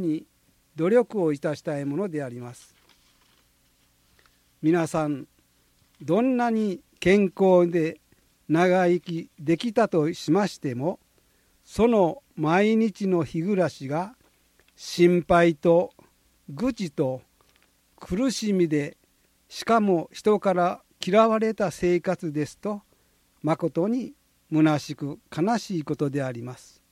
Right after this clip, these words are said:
反対に、生活は少々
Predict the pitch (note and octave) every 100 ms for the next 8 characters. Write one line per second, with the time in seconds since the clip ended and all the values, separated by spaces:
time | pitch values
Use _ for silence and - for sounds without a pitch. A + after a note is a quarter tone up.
0 | _ _ _ _ _ _ _ _ _ -
1 | G3+ B3+ A3 A#3+ G3 E3+ E3 D3+ - _
2 | _ _ _ _ _ _ _ _ _ -
3 | F#3+ A#3 A#3+ A#3 G3 G3 F3 D#3 - A3+
4 | G3+ - F3 C#3+